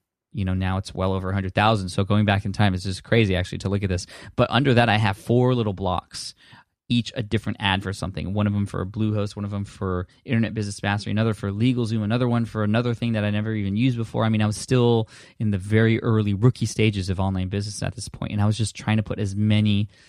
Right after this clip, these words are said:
ads as I could on the site. And even on the lower left-hand side here, I can see there are some Google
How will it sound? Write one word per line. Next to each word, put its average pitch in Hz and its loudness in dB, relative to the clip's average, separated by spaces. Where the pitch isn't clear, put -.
ads 139 2
as 95 -6
I 98 -4
could 92 -6
on 87 -4
the 85 -6
site. - -8
And 113 4
even 151 4
on 156 4
the 120 2
lower 110 4
left-hand 107 0
side 107 2
here, 107 -2
I 95 -4
can 101 -4
see 101 -2
there 107 -2
are 101 0
some 104 -8
Google 110 0